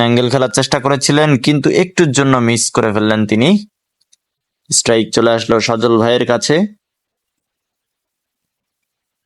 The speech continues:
তিনি ওই যে গুটি খেললেন, দেখা যাক এরপর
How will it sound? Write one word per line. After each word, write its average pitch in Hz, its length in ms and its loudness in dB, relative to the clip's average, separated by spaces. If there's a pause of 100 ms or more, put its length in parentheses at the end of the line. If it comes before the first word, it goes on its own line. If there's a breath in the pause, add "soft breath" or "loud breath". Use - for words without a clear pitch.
(1900)
তিনি 113 200 0 (160)
ওই 113 200 4
যে 113 100 0
গুটি 113 240 0
খেললেন, 120 340 0 (2000)
দেখা 117 360 -2
যাক 127 140 0 (140)
এরপর 120 280 -2